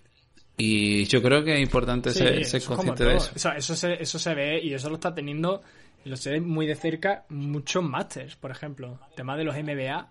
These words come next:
Speaker 2: los másters de administración de empresas.
Speaker 1: Ujú, son el-,
Speaker 2: Guau.
Speaker 1: elitistas.
Speaker 2: Ahora, ahora se están viendo jodidos, ¿eh? Porque
Speaker 1: Ajá.
Speaker 2: mucha gente se está dando cuenta de esto y dice tú, "Pero, ¿por, por qué voy a pagar yo quince mil euros, o veinte mil euros, treinta mil euros, o, y,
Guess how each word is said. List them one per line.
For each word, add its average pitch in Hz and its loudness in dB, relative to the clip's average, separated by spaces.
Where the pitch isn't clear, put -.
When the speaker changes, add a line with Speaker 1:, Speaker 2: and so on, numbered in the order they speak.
Speaker 2:
los 135 -10
másters 127 -8
de 147 -6
administración 139 -8
de 135 -8
empresas. 139 -4
Speaker 1:
Ujú, 123 0
son 127 0
el-, 127 2
Speaker 2:
Guau. 139 4
Speaker 1:
elitistas. 127 2
Speaker 2:
Ahora, 151 4
ahora 135 -2
se 180 -4
están 151 -4
viendo 160 2
jodidos, 151 0
¿eh? 196 -4
Porque - 2
Speaker 1:
Ajá. 117 2
Speaker 2:
mucha 127 2
gente 175 -4
se 170 -4
está 156 -6
dando 156 -2
cuenta 165 -2
de 165 2
esto 208 0
y 208 8
dice 175 2
tú, 131 -8
"Pero, 117 -10
¿por, 123 -12
por 123 -12
qué - -12
voy 135 -6
a - -6
pagar 143 -6
yo 135 -6
quince 143 -12
mil 131 -10
euros, 131 -8
o 151 -10
veinte 143 -6
mil 135 -8
euros, 139 -6
treinta 135 -10
mil 135 -8
euros, 139 -6
o, 131 -6
y, 139 -10